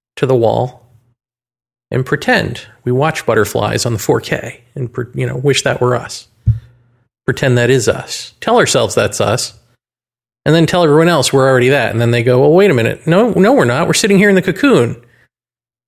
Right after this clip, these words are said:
How, wh-, what are you even talking about? "Well, you'll understand when you're ready."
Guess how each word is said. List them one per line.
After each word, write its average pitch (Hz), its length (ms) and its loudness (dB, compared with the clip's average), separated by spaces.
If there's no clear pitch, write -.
How, - 180 -6
wh-, 214 280 4
what 247 100 2
are 302 40 4
you 269 80 6
even 220 200 4
talking 233 440 0
about? 104 340 -2
"Well, 139 400 0
you'll 185 200 4
understand 110 600 0
when 95 100 -4
you're 98 140 -4
ready." - 440 -8